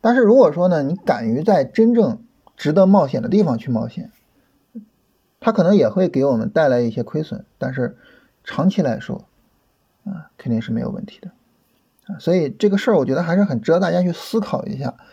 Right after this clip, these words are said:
为什么今天跟大家聊这个我们对市场的基本认知和我们基本的操作原则，其实也是这个问题。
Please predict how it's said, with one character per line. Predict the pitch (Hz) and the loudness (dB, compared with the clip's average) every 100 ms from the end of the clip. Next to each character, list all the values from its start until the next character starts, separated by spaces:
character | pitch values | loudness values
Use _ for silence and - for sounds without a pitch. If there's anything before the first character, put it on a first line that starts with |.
| _ _ _ _ - | _ _ _ _ 2
为 | 262 | 4
什 | 208 | 4
么 | 170 | 2
今 | 190 | 2
天 | 214 208 | 4 4
跟 | 202 | 2
大 | 151 | 2
家 | 160 | 0
聊 | 151 123 120 | 2 2 2
这 | 131 139 | 0 -2
个 | 127 120 120 117 - _ _ | 0 0 0 -2 -8 _ _
我 | - | -4
们 | 127 | -2
对 | 165 | -2
市 | - | 0
场 | 175 123 | -2 -2
的 | |
基 | 123 170 | -2 0
本 | 135 | 0
认 | 123 120 | 0 -2
知 | 123 | -4
和 | 127 120 | -4 -2
我 | 120 | -2
们 | 110 117 117 | -2 -4 -4
基 | 156 | -2
本 | 135 | -2
的 | 110 | -4
操 | 104 135 | -4 -4
作 | 123 | -4
原 | 117 117 | -4 -6
则， | 120 - _ _ _ _ _ _ | -8 -10 _ _ _ _ _ _
其 | - | -12
实 | 135 135 | -6 -4
也 | 117 | -4
是 | - 123 | -6 -8
这 | 127 | -6
个 | 123 | -6
问 | 127 | -6
题。 | 131 - 233 | -8 -14 -18